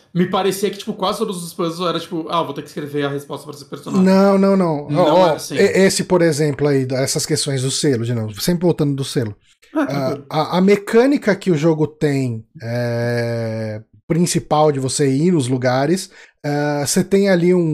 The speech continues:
Speaker 2: menu pra você comprar passagem pra uma outra cidade. Aí você pega ali, você compra a passagem, você vai pro aeroporto, pega e você vai pra outra cidade, né?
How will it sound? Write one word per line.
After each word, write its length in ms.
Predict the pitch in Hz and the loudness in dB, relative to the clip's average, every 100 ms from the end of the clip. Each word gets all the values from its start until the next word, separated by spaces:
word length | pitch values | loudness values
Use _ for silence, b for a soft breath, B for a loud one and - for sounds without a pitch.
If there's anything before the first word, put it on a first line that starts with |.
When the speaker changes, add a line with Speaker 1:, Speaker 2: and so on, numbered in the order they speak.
| 143 | 0
Speaker 2:
menu 720 | 151 165 151 156 185 190 - - | 2 2 2 4 2 2 -4 -2
pra 140 | 151 | 0
você 560 | 143 147 - 151 147 135 | 2 0 0 2 4 2
comprar 400 | - 147 156 156 | 0 -2 0 -2
passagem 840 | 160 - - 135 151 156 226 233 _ - | -2 -4 0 2 2 2 0 0 _ 0
pra 260 | 143 135 | 2 2
uma 260 | 131 131 131 | 2 2 2
outra 280 | 131 127 135 | 0 -2 -8
cidade. 600 | 160 135 135 147 220 - B B B | -4 -2 0 -2 -4 -10 B B B
Aí 140 | 175 | 0
você 140 | 160 185 | 2 0
pega 560 | - 170 160 175 214 | 2 2 4 2 2
ali, 240 | 180 151 156 | 2 2 0
você 160 | 160 | -2
compra 320 | - 190 196 190 | 0 2 4 4
a 40 | |
passagem, 580 | 180 - 180 185 214 233 | 2 0 2 2 2 2
você 140 | - | 0
vai 120 | 165 165 | 0 2
pro 140 | 180 | 2
aeroporto, 580 | 170 185 185 180 202 - | 2 2 2 2 2 -4
pega 360 | - 175 180 | 0 2 2
e 40 | 180 | -2
você 120 | 208 | -4
vai 120 | 196 | -4
pra 140 | 196 202 | -2 -4
outra 160 | 196 | -4
cidade, 480 | 190 196 135 98 120 | -6 -2 -2 -2 -6
né? 200 | 127 127 | -6 -6